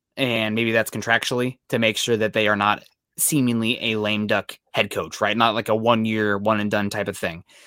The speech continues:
So, uh, I, and somebody like Mike Zimmer, he has some pull. He's been in the league long enough. He's not just gonna take any position. So, uh, if Zimmer's let go, I think that's unlikely. I think that Vikings team is one that is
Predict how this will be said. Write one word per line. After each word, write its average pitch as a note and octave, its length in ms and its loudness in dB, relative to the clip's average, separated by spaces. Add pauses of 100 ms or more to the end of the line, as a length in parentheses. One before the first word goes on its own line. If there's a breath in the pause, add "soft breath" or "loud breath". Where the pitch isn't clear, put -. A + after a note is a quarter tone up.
(200 soft breath)
So, A#2 300 6
uh, G#2 260 6
I, A#2 220 -6
and A#2 220 -2
somebody B2+ 220 0
like A#2+ 140 2
Mike A#2+ 160 2
Zimmer, A#2+ 220 -2
he D3+ 120 2
has F3+ 180 4
some E3 120 -2
pull. C#3+ 280 -2
He's A#2+ 140 -6
been C#3+ 140 2
in D3 60 2
the C3 80 0
league B2+ 220 6
long B2 200 4
enough. A#2 200 0
He's A2+ 160 -8
not A2+ 180 0
just - 200 -6
gonna A2 140 -2
take G#2 300 -4 (380)
any A#2+ 200 2
position. G2+ 500 -6 (380 soft breath)
So, A#2+ 280 4
uh, A#2 100 6
if C#3+ 140 2 (240)
Zimmer's D3 320 4
let D3 140 6
go, A#2 320 2
I A2 80 -2
think B2 180 -4
that's - 400 0
unlikely. A2+ 480 0
I G#2+ 40 2
think A2+ 180 -4
that G#2+ 180 2
Vikings G#2+ 380 -2
team A2+ 300 -2
is G2+ 300 0
one G#2+ 200 0
that G#2 140 2
is G2+ 260 -2